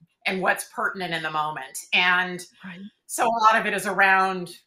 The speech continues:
Speaker 1: you know, developing emotional intelligence, or some recent study that came out around women in leadership. And there's been a lot, especially
Speaker 2: Oh, yeah.
Speaker 1: as a result of the pandemic and the
Speaker 2: Yeah.
Speaker 1: impact on women in particular with this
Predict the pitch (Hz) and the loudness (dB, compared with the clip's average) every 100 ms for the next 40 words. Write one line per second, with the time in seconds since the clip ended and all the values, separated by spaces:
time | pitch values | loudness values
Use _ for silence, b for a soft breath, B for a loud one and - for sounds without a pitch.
0 | - 208 185 190 190 180 180 170 165 165 | -14 -10 -8 0 4 4 2 -6 -4 -6
1 | 160 180 165 160 175 165 160 160 170 156 | -6 -8 -8 -10 -10 -8 -8 -8 -8 -8
2 | 156 - - 185 170 170 170 170 - 202 | -8 -12 -6 -4 0 0 0 -2 0 2
3 | 185 190 185 196 - 190 - - 220 196 | 2 0 -2 -4 -6 -10 -8 2 4 4
4 | 190 185 170 - 190 175 170 165 165 165 | 2 0 -6 -8 -8 -2 2 2 2 0
5 | 165 170 170 165 165 160 165 165 165 165 | 0 0 -4 -6 -6 -8 -6 -6 -6 -8
6 | 175 175 - 185 180 160 165 165 175 170 | -4 -4 -2 0 0 0 -2 0 2 4
7 | 139 - 190 - 180 175 180 190 185 143 | 0 -6 -14 -2 -2 -2 2 4 6 4
8 | - - _ _ _ _ _ _ 208 190 | 0 -12 _ _ _ _ _ _ 0 2
9 | 196 196 202 185 202 - - 196 175 165 | 0 0 0 0 -2 -8 -8 -2 -2 2
10 | 175 170 175 170 175 170 175 175 156 - | 2 2 -2 -6 -6 -8 -4 0 0 0
11 | - 170 156 165 185 185 180 165 165 170 | -6 -6 -6 -10 -10 -4 -4 -4 -6 -12
12 | 165 - 180 196 180 156 151 156 160 - | -12 -8 -8 -8 -8 -4 -6 -6 -12 -10
13 | 160 156 - - | -8 -8 -8 -10